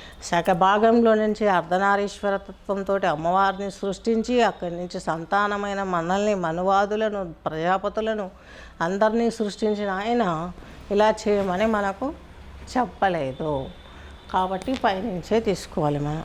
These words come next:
అప్పుడు పైన దైవశక్తుల ద్వారా మనకి కిందికి వచ్చే కొద్దీ శాకిని, డాకిని ఇలాంటి రుద్రశక్తులు లేవకుండా ఉంటాయి. ఈ సహస్రార కమలంలోనే మనకు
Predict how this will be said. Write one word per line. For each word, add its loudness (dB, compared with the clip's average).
అప్పుడు 4
పైన 2
దైవశక్తుల 2
ద్వారా 4
మనకి -6
కిందికి -4
వచ్చే -4
కొద్దీ -2
శాకిని, 4
డాకిని 4
ఇలాంటి 2
రుద్రశక్తులు 4
లేవకుండా 4
ఉంటాయి. -4
ఈ 0
సహస్రార 2
కమలంలోనే 4
మనకు -2